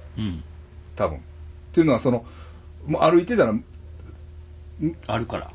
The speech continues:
Speaker 2: あ、
Speaker 1: ある、
Speaker 2: あるのもよく見、
Speaker 1: あるとこ。
Speaker 2: 見、
Speaker 1: うん。
Speaker 2: 見るし。
Speaker 1: うん。
Speaker 2: うん。なんや、買えるやんって。まあ、
Speaker 1: うん。
Speaker 2: 買わへんよ。買わへんけど、
Speaker 1: うん。
Speaker 2: って思うねん。
Speaker 1: うん。
Speaker 2: だから、なんかマスク買えない、買えないっていう人は、
Speaker 1: うん。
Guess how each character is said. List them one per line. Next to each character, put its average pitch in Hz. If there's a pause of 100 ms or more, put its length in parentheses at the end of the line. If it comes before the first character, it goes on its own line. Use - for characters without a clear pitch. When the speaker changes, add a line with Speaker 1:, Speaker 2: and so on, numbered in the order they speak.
(320)
Speaker 2:
あ、 98
Speaker 1:
あ 110
る、 110
Speaker 2:
あ 190
る 233
の 196
も 185
よ 185
く 190
見、 139
Speaker 1:
あ -
る -
と -
こ。 -
Speaker 2:
見、 127
Speaker 1:
う -
ん。 123
Speaker 2:
見 127
る 127 (920)
し。 - (280)
Speaker 1:
う 110
ん。 85 (1040)
Speaker 2:
う -
ん。 208
な 220
ん -
や、 180
買 214
え -
る 208
や 92
ん 76
っ -
て。 131
ま 127
あ、 -
Speaker 1:
う -
ん。 -
Speaker 2:
買 247
わ 233
へ 85
ん 80
よ。 82 (140)
買 110
わ -
へ 104
ん 95
け 123
ど、 139
Speaker 1:
う -
ん。 76
Speaker 2:
っ - (500)
て - (300)
思 196 (120)
う 175 (100)
ね -
ん。 113
Speaker 1:
う 104
ん。 80
Speaker 2:
だ 208
か 190
ら、 147 (280)
な 196
ん -
か 139
マ 170
ス -
ク -
買 196
え -
な 135
い、 98
買 143
え 135
な 104
い 78
っ -
て -
い 98
う 98
人 101
は、 127
Speaker 1:
う -
ん。 85